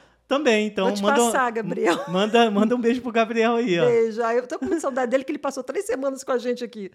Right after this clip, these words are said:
Speaker 1: Aham.
Speaker 2: Então, assim, a energia dele tá em casa ainda,
Speaker 1: Ele
Speaker 2: né?
Speaker 1: mora onde?
Speaker 2: Mora em São Paulo, Santo André.
Speaker 1: Ah, legal.
Speaker 2: É, então,
Speaker 1: Aí, Gabriel,
Speaker 2: assim,
Speaker 1: depois então procura no YouTube o
Speaker 2: mas eu
Speaker 1: nosso
Speaker 2: sou muito grata, eu tenho muitos momentos felizes na minha vida e agradeço muito a Deus. É difícil até de, de relacionar.
Speaker 1: Ah,
Speaker 2: Mas
Speaker 1: mas
Speaker 2: esse é
Speaker 1: sei.
Speaker 2: especial.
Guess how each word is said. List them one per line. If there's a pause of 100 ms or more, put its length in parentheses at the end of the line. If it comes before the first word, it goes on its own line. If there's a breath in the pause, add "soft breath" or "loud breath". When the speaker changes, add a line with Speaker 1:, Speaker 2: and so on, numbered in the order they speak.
(120)
Speaker 1:
Aham.
Speaker 2:
Então,
assim,
a
energia
dele
tá
em
casa
ainda,
Speaker 1:
Ele
Speaker 2:
né?
Speaker 1:
mora
onde?
Speaker 2:
Mora
em
São
Paulo,
Santo
André. (120)
Speaker 1:
Ah,
legal.
Speaker 2:
É,
então,
Speaker 1:
Aí,
Gabriel,
Speaker 2:
assim,
Speaker 1:
depois
então
procura
no
YouTube
o
Speaker 2:
mas
eu
Speaker 1:
nosso
Speaker 2:
sou
muito
grata,
eu
tenho
muitos
momentos
felizes
na
minha
vida (180)
e
agradeço
muito
a
Deus.
É
difícil
até
de,
de
relacionar. (320)
Speaker 1:
Ah,
Speaker 2:
Mas
Speaker 1:
mas
Speaker 2:
esse
é
Speaker 1:
sei.
Speaker 2:
especial.